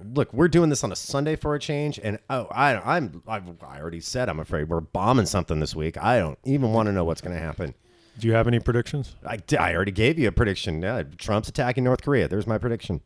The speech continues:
Speaker 2: Huh. Well, I, I wanna go back to what my prediction is for this whole thing. It's the
Speaker 1: Okay.
Speaker 2: one I made on the very first episode of this podcast or similar ones.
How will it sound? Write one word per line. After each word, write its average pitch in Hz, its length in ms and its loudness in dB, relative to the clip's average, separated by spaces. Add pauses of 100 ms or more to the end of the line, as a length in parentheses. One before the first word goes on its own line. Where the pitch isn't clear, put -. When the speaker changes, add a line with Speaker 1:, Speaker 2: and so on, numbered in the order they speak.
(160)
Speaker 2:
Huh. 123 180 2 (880)
Well, 147 240 8
I, - 60 -4
I 143 60 2
wanna 170 180 8
go 151 120 8
back 127 260 8
to 117 360 0
what 120 160 -2
my 117 140 4
prediction 110 420 0
is 101 80 -4
for 123 100 -4
this 107 140 -2
whole 110 160 2
thing. 110 380 -2
It's 135 100 -2
the 147 60 4
Speaker 1:
Okay. 135 80 6
Speaker 2:
one 131 100 6
I 127 80 6
made 123 320 6
on 110 400 0 (300)
the 117 100 -2
very 123 240 2
first - 320 2
episode 127 380 4
of 101 40 0
this 104 120 0
podcast 110 580 0
or 151 240 4 (180)
similar 110 300 -4
ones. 110 180 -2